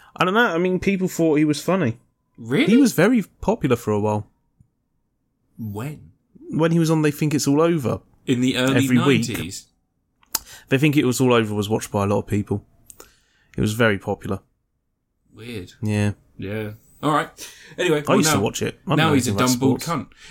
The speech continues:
Speaker 2: Anyway.
Speaker 1: Yeah. He always was.
Speaker 2: <laughs> Oh, really?
Speaker 1: It's weird about dumb bald cunts and
Speaker 2: They just seem to exist.
Speaker 1: Yeah, and how they all seem to have the same weird sort of tendencies, like
Speaker 2: Yeah.
Speaker 1: Right Said Fred
Speaker 2: Yeah.
Speaker 1: as well.
Speaker 2: That is weird.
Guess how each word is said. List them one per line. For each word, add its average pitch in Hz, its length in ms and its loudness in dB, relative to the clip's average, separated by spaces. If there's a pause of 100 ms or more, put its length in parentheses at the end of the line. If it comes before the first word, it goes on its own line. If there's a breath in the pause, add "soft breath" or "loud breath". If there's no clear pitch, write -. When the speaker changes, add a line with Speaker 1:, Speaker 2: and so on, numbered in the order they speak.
Speaker 2:
Anyway. 160 320 4
Speaker 1:
Yeah. 262 260 8 (100)
He 220 100 2
always 208 200 4
was. 131 400 0
Speaker 2:
<laughs> - 40 -20 (180)
Oh, 185 120 2
really? 233 340 0
Speaker 1:
It's - 240 0
weird 156 220 6
about 107 240 -2
dumb 107 240 0
bald 107 240 -2
cunts 110 320 -2
and 107 380 -2
Speaker 2:
They 147 120 -6
just 151 260 -4
seem 139 200 -2
to 147 160 -4
exist. 143 560 -8
Speaker 1:
Yeah, 147 160 2
and 123 80 0
how 120 160 2
they 107 400 0
all 113 160 0
seem 104 240 0
to 101 80 -4
have 104 180 -2
the 104 60 -8
same 101 420 -2 (880)
weird 113 300 2 (540)
sort 123 240 -2
of - 40 -20
tendencies, 110 800 0
like 113 160 0
Speaker 2:
Yeah. 110 60 -2
Speaker 1:
Right 110 160 2
Said 104 200 -2
Fred 107 360 -2 (560)
Speaker 2:
Yeah. 214 240 -8
Speaker 1:
as 110 240 -2
well. 104 340 0 (200 soft breath)
Speaker 2:
That 311 180 -2
is 285 160 0
weird. 98 380 -6